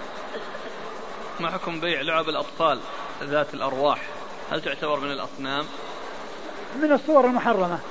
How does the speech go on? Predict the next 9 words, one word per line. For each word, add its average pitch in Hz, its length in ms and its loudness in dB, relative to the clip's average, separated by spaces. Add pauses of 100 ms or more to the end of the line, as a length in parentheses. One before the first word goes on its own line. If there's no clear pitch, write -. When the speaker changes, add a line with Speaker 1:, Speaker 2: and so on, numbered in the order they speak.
(420)
Speaker 2:
التي 214 240 2
لا 226 160 8
يجوز 202 200 4
استعمالها 185 540 2
وتعاطيها. 175 560 2 (2500)
Speaker 1:
ما 156 80 2
الراجح 170 420 4
في - 60 -6
الخمر، 139 340 -2